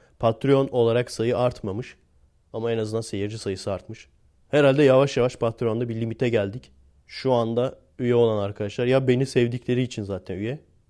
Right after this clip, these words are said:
Hani Efe'ye yardım olsun diye. Ya da Efe Kesti dinledikleri için üyeler. Çünkü şu anda düzenli olarak yükleyebildiğim sadece Efe Kest var. O yüzden fedakarlığınız için teşekkürler.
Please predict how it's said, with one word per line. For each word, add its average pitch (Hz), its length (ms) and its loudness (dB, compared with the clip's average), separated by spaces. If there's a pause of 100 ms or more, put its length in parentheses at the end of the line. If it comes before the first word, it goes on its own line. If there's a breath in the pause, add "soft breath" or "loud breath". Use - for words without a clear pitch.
(220)
Hani - 200 -6
Efe'ye 113 460 -4
yardım 101 340 -6
olsun 95 340 -12
diye. 117 180 -10 (560)
Ya 127 180 0
da 135 240 0 (520)
Efe 131 240 0
Kesti 98 460 -6 (480)
dinledikleri 104 560 -6
için 135 280 -12 (600)
üyeler. 107 460 -6 (680)
Çünkü 123 300 -6
şu - 200 0
anda 147 200 0
düzenli 123 380 0
olarak 120 380 2
yükleyebildiğim 117 540 -4
sadece 113 340 -4
Efe 110 220 -6
Kest - 280 -10
var. 117 180 -12 (680)
O 147 180 8
yüzden 135 360 2 (540)
fedakarlığınız 117 960 0
için 113 200 -10
teşekkürler. 107 680 -6